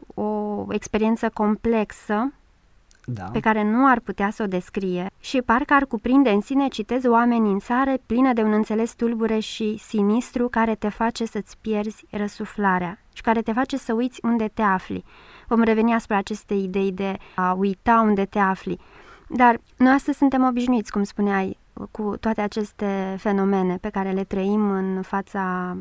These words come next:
Speaker 1: ecranului. Totuși, citind un astfel de text, venind în contact cu mărturisirea aceasta, nu ar trebui să ne dea de gândit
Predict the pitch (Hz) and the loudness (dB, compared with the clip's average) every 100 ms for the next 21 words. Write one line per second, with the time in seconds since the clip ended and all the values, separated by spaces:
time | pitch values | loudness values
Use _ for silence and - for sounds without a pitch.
0 | 208 _ _ _ 190 196 214 185 180 170 | -12 _ _ _ -6 -4 0 2 2 0
1 | 170 165 - _ _ - - - - _ | -2 -8 -12 _ _ -20 -20 -20 -20 _
2 | _ _ _ _ _ 269 254 208 - 240 | _ _ _ _ _ -2 0 -4 -2 -6
3 | - 254 240 214 - - 214 214 220 - | 0 2 2 0 -6 -8 -2 0 0 -2
4 | 214 214 214 202 196 196 - - 208 180 | -4 -2 -2 0 -2 -6 -10 -4 -2 -2
5 | - 202 202 220 226 220 214 214 214 - | -4 -2 0 0 0 0 0 -2 -4 -4
6 | 208 202 202 - 202 202 - 214 202 208 | 0 0 0 -2 -4 -4 -2 -2 -2 -2
7 | 202 196 196 208 214 196 208 - 196 190 | -4 -2 -2 -2 -4 -6 -4 -2 -2 -2
8 | 202 190 190 - 190 180 185 190 262 | -2 -2 -4 -8 -8 -2 -2 0 -4